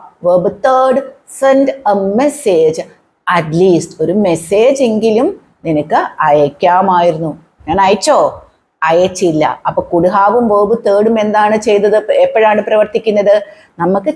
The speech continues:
ചെയ്യാമായിരുന്നു, നമ്മൾ ചെയ്തില്ല. ഓർത്ത് വെക്കണേ, ചെയ്യാമായിരുന്നു, ചെയ്തില്ല. Could have. ഇനി വേറൊരു ചെറിയ കമ്മ്യൂണിക്കേഷനും കൂടെ തരാം. നീ ചോറുണ്ടോ?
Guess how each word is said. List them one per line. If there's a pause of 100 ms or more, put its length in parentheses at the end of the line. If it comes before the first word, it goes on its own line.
ചെയ്യാമായിരുന്നു, (260)
നമ്മൾ
ചെയ്തില്ല. (160)
ഓർത്ത്
വെക്കണേ, (400)
ചെയ്യാമായിരുന്നു, (380)
ചെയ്തില്ല. (340)
Could
have. (800)
ഇനി (200)
വേറൊരു
ചെറിയ
കമ്മ്യൂണിക്കേഷനും
കൂടെ
തരാം. (140)
നീ
ചോറുണ്ടോ?